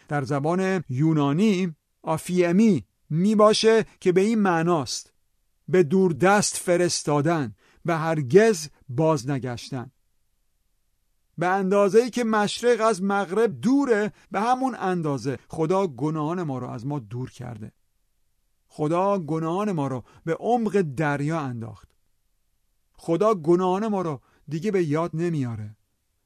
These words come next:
برای همین میکای نبی میگوید: «کیست خدایی مثل تو که عصیان را می‌آمرزد؟»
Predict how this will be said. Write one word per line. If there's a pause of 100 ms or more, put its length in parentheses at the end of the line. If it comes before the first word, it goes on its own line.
(280)
برای
همین (200)
میکای
نبی
میگوید: (260)
«کیست
خدایی
مثل
تو (200)
که
عصیان
را
می‌آمرزد؟»